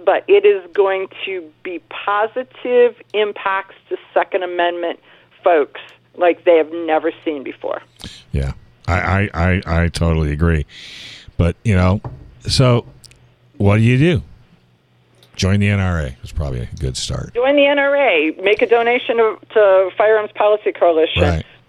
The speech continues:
Speaker 1: Um, join Second Amendment Foundation. I mean, I'm a life member
Speaker 2: Right.
Speaker 1: of both the N R A and Fire, and, uh, S A F.
Speaker 2: Yeah, and that's,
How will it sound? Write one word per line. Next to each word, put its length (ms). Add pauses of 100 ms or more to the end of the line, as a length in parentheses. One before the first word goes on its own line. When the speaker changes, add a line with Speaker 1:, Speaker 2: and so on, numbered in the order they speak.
(160)
Speaker 1:
Um, 420
join 400
Second 240
Amendment 320
Foundation. 800
I 100
mean, 100
I'm 200
a 20
life 300
member 640
Speaker 2:
Right. 320
Speaker 1:
of 60
both 240
the 120
N 140
R 160
A 260
and 400
Fire, 320
and, 420
uh, 300
S 160
A 180 (160)
F. 80 (360)
Speaker 2:
Yeah, 180
and 160
that's, 320